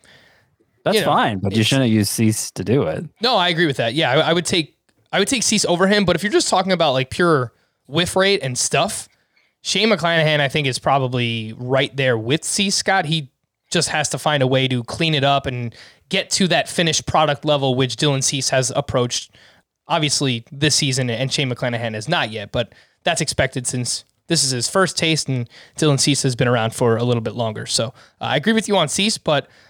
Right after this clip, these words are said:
Speaker 2: I think McClanahan is maybe not a close second, but he is second for me on this list. Uh, this one's from Frank Neal. Would you trade Isaiah Kiner-Falefa for Chris Paddock? Both are four dollars for the next two years.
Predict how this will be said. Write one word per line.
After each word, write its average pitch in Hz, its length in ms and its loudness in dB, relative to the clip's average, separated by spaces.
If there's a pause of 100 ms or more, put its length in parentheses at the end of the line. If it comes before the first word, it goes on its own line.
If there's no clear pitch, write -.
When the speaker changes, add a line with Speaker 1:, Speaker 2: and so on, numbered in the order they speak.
(280)
Speaker 2:
I 170 60 -8
think 233 200 0
McClanahan 196 540 2
is - 500 0 (960)
maybe 226 340 2
not 294 140 4
a - 40 -2
close 208 220 0
second, 220 280 2
but 165 140 2
he 160 100 2
is 147 100 0
second 139 320 -2
for 139 100 -4
me 127 380 2
on 135 220 2
this - 380 -2 (180)
list. - 420 -6 (260)
Uh, 151 280 4
this 196 180 0
one's 208 160 0
from 180 260 2
Frank 202 340 0
Neal. 190 340 2
Would 139 140 -2
you 151 60 0
trade 180 440 0 (400)
Isaiah 202 340 2
Kiner-Falefa 196 800 0
for 160 240 2
Chris - 460 0
Paddock? 156 520 -2 (200)
Both 196 260 2
are 156 160 4
four 214 440 2
dollars 175 580 2 (460)
for - 180 -2
the 156 100 2
next - 260 -2
two 226 200 4
years. 175 600 -2